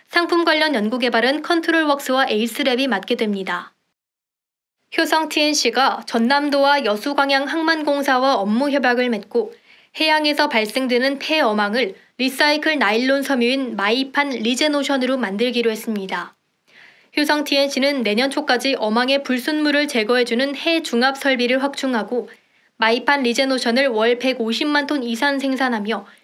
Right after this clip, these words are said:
국내외 아웃도어 브랜드를 중심으로 판매할 예정입니다.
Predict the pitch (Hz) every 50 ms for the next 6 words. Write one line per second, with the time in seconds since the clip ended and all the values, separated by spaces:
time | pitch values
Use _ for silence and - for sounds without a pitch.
0 | _ _ _ - 247 254 262 269 277 277 269 214 208 226 269 269 - 294 285 277
1 | 277 269 254 262 269 277 269 262 269 269 269 240 226 - 247 226 220 214 262 285
2 | 285 - - 320 311 302 302 285 277 277 240 208 214 226 226 226 226 220 220 202
3 | 190 190 180 185 190 -